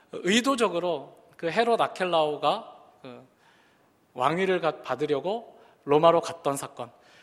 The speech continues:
그래서 그 이스라엘 백성들의 거부로 인해서 왕, 킹이 되지는 못하고 분봉왕에 책정이 돼서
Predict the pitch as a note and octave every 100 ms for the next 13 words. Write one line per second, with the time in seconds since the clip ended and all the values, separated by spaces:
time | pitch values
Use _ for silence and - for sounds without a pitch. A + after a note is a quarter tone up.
0 | _ E3 F3 A3 A#3+ - - - - _
1 | D#3+ C#3+ C#3 - F3 G#3+ A3 A3 G#3+ G#3+
2 | G3+ G#3+ - D3 E3+ G3 F#3 D#3+ D3 F#3
3 | D#3+ - - - _ - - C3 D3+ A#2+
4 | G#2 - - - - _ _ - C4+ A3
5 | F#3+ G#3 E3 D3+ E3+ F3 B2 C#3+ C3 G#3+
6 | - - _ - F3+ G3+ A#3+ A3 D#3+ B2
7 | A2+ C3+ D3+ D#3 - - F#3+ F3 B2+ C#3
8 | B2